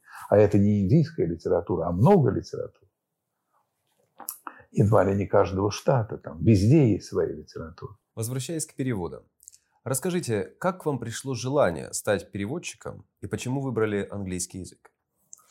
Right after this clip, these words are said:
Speaker 1: Ну, вы знаете, у меня тут, э, была несколько такая странная история жизни. Дело в том, что меня с детства, э,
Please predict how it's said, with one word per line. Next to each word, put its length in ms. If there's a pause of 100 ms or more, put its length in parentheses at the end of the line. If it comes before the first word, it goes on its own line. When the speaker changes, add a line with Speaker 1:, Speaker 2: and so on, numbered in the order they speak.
(380)
Speaker 1:
Ну, 140
вы 100
знаете, 340
у 60
меня 300
тут, 380 (180)
э, 20
была 760
несколько 560
такая 340
странная 540
история 600 (200)
жизни. 400
Дело 240
в 20
том, 180
что 360 (500)
меня 300
с 120
детства, 1300
э, 60